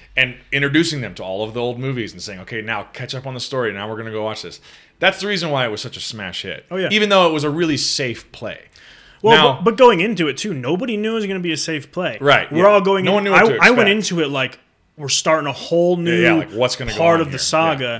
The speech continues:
Speaker 1: yeah.
Speaker 2: I knew, you know, they obviously bring people in because they tell you Han, Leia, and Luke are all involved.
Speaker 1: Yeah.
Speaker 2: So you're like, "Oh, I'm already coming back." And it was all the original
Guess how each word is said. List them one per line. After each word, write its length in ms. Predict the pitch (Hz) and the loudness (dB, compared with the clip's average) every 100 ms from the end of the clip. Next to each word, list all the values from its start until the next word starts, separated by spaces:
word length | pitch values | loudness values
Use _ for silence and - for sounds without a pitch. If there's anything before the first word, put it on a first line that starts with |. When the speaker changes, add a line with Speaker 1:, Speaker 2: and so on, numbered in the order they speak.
| 92 | -10
Speaker 1:
yeah. 40 | 71 _ _ _ | -14 _ _ _
Speaker 2:
I 140 | 156 160 | 0 2
knew, 300 | 165 175 160 | 2 0 -2
you 160 | 156 | -4
know, 180 | 147 131 135 135 - | -6 -6 -10 -16 -10
they 240 | 139 131 | -4 -2
obviously 340 | 131 165 170 160 | 0 -2 -4 -6
bring 220 | 151 147 | -6 -6
people 260 | 160 143 139 | -6 -6 -6
in 120 | 139 | -6
because 320 | 131 127 - _ | -6 -8 -8 _
they 360 | 131 117 123 117 _ | -14 -10 -10 -10 _
tell 160 | - 156 | -6 -6
you 100 | 190 | -4
Han, 560 | 139 143 143 147 147 135 | -6 -4 -2 0 -2 -2
Leia, 400 | 131 135 135 127 | 0 2 0 -2
and 240 | 135 143 | -6 -6
Luke 240 | 139 143 131 | -4 -4 -6
are 60 | |
all 240 | 117 123 135 | -6 -4 -4
involved. 600 | 131 123 123 104 104 - _ _ | -4 -4 -4 -6 -12 -18 _ _
Speaker 1:
Yeah. 180 | 95 82 | -10 -10
Speaker 2:
So 160 | - 151 | -6 -4
you're 160 | 151 | -2
like, 180 | 139 117 | -2 -4
"Oh, 260 | 151 135 - _ _ _ | -6 -10 -12 _ _ _
I'm 160 | 151 | -2
already 180 | 220 185 | 0 0
coming 180 | 151 143 | -2 -2
back." 200 | 156 143 | -2 -2
And 120 | 175 175 | -4 -4
it 140 | 175 | -6
was 100 | 165 | -8
all 220 | 170 196 | -2 0
the 140 | 196 190 | 0 -2
original 520 | 175 175 170 160 | -2 -4 -4 -8